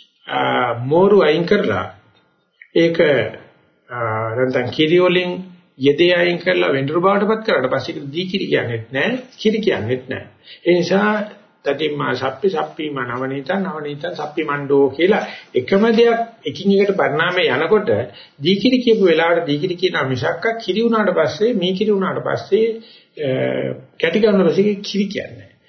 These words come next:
කැටි ගහච්ච එකේ වෙඬරු හැදුවට පස්සේ ඒක කිරි කියන්නේත් නෑ, දී කිරි කියන්නේත් නෑ. සප්පි මණ්ඩේ හැදුණාට පස්සේ එකක්වත් කියන්නේ නෑ. මේ ලෝකය මේ හතරම එකට දාගෙන හතරම එකට පටලවා ගත්තට පස්සේ sannivedanaye සම්පූර්ණයෙන්ම පැටලිච්ච ලෝකයක් තියෙනවා.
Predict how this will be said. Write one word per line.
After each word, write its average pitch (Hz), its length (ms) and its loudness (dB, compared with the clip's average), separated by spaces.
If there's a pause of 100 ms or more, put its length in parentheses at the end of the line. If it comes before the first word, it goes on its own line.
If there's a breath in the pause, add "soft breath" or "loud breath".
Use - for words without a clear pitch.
(180)
කැටි 165 180 0
ගහච්ච 196 340 4
එකේ 185 200 4
වෙඬරු 147 320 4
හැදුවට 226 340 6
පස්සේ 160 260 4
ඒක 190 140 0
කිරි 202 240 2
කියන්නේත් 143 340 0
නෑ, 185 140 -2
දී 208 180 2
කිරි 196 180 -2
කියන්නේත් 117 360 -8
නෑ. 185 180 -12
සප්පි 156 280 -6
මණ්ඩේ 208 340 2
හැදුණාට 135 320 2
පස්සේ 160 200 -2
එකක්වත් - 360 -16
කියන්නේ - 320 -18
නෑ. - 120 -20 (320 loud breath)
මේ 160 200 -6
ලෝකය 156 560 4
මේ 143 320 -4
හතරම 170 540 -6
එකට 160 380 -2
දාගෙන 139 460 -2
හතරම 170 600 -6
එකට 175 360 -4
පටලවා 185 400 -4
ගත්තට 139 340 -6
පස්සේ 147 480 0 (420 loud breath)
sannivedanaye 143 760 0
සම්පූර්ණයෙන්ම 160 1200 2
පැටලිච්ච 123 440 -8
ලෝකයක් - 400 -12
තියෙනවා. - 300 -20